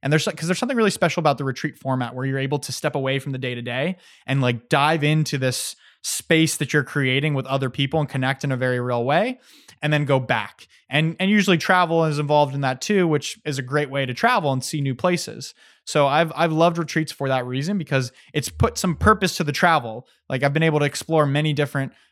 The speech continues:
places that I otherwise wouldn't have because there was a certain retreat there. So I could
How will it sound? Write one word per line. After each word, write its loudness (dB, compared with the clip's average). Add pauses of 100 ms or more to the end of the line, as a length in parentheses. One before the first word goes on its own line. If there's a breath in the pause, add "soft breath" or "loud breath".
places 2
that 2
I 4
otherwise 4
wouldn't 0
have -2
because -2
there -2
was -4
a -8
certain -10
retreat -4
there. -2 (160 soft breath)
So -2
I 2
could 0